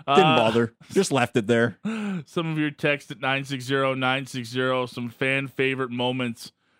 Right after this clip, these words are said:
Speaker 2: from Mika Kiprusoff's time with the Calgary Flames. Um, this one says, "When I think of Kipper, there are so many amazing saves. When I think back about him,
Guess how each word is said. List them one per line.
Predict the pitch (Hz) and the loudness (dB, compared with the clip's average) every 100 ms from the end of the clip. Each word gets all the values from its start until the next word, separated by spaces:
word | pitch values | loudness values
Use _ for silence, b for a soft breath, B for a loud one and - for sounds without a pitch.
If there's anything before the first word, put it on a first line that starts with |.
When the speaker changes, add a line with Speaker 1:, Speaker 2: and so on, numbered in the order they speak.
| _ | _
Speaker 2:
from | 131 127 | -6 -2
Mika | 135 127 | -4 -4
Kiprusoff's | 117 123 127 - 123 120 | -4 -4 -4 -2 -2 -2
time | - 131 123 123 | -2 0 0 0
with | 127 | -4
the | 120 | -8
Calgary | - 123 123 117 117 117 | -2 0 0 -2 -4 -4
Flames. | 135 135 135 131 123 - - _ _ _ _ _ | -4 -2 -2 -2 -4 -8 -16 _ _ _ _ _
Um, | 160 170 170 170 170 170 170 165 | 2 2 2 2 0 0 -2 -2
this | 185 185 185 | -2 -2 -2
one | 180 170 | -2 -2
says, | - - 196 196 175 160 160 151 143 | -8 -4 0 4 4 4 2 -2 -6
"When | 151 | -4
I | 170 | -4
think | 226 | -4
of | 190 | -8
Kipper, | - 202 208 196 | -2 -2 0 0
there | 165 | 0
are | |
so | - 190 | -2 -4
many | 190 | -2
amazing | 170 170 156 135 | -2 -2 -2 -6
saves. | - 156 160 151 | -2 0 0 0
When | 147 | -2
I | |
think | 151 147 | -4 -2
back | 147 147 147 | -2 -2 -2
about | 143 143 | 0 0
him, | 143 | -2